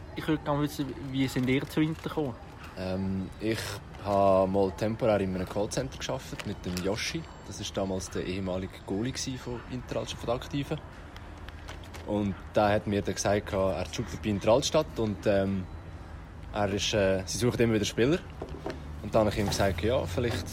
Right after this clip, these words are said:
Speaker 2: überlege ich mir das mal, ich brauche jetzt noch ein bisschen Pause und so. Und dann bin ich aber irgendwie mal ein halbes Jahr später oder so, hat er mir dann wieder mal geschrieben und gesagt, eben, wie es aussieht. Dann habe ich gesagt, ja, komm gerne mal vorbei. Und dann bin ich dann in das Training gegangen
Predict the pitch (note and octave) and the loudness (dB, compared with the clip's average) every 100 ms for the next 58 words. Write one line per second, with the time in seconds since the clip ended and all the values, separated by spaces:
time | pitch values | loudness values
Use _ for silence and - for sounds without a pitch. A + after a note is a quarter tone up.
0 | - - G#2+ A#2 - - C#3+ C#3+ C3 C3 | -8 -4 0 0 0 -2 -2 0 0 0
1 | A2 - A2 - - - - G#2+ B2+ - | -4 -6 -8 -6 -6 -6 0 2 2 0
2 | C3+ - C3+ C3+ - - - - - - | -4 -2 -2 -4 -10 -12 -10 -10 -10 -8
3 | - - - - A2+ G#2+ A#2 G#2+ G#2 G#2+ | -8 -6 -2 2 4 4 4 4 4 4
4 | G#2 G2+ G#2 A2 - - G#2 G#2+ - G#2 | 2 2 4 2 2 0 2 0 2 2
5 | A2+ - A2+ - A2+ A2 G#2 G2+ G2+ G2+ | 2 0 -4 0 0 2 0 -2 -2 -4
6 | G2 G2+ G2 F#2 - - - B2 D3 A#2+ | -4 -2 -2 -2 -6 -6 2 2 2 0
7 | G2+ G#2 G2+ G#2+ G#2+ A#2 G2 - C#3 - | 0 -2 -2 -2 -2 -4 -4 -6 -6 -2
8 | D3 D3 - G#2 G#2 G2+ F2+ B2 D#3 - | -2 -4 -4 -6 -4 -4 -2 -2 -4 -6
9 | - A#2 A#2+ A#2+ A#2+ A2+ G#2+ C#3 F3 - | -6 -2 2 4 2 0 -2 -2 -4 -10
10 | - - - - - - - - - - | -14 -14 -14 -14 -14 -14 -14 -14 -14 -12
11 | - - - G#2 G#2 G#2+ A2 G#2 A#2+ G#2 | -14 -12 -10 -6 -2 2 2 4 4 4
12 | G2+ - A2 G#2+ G#2 G#2 A#2 D3+ | 4 2 2 4 4 4 4 4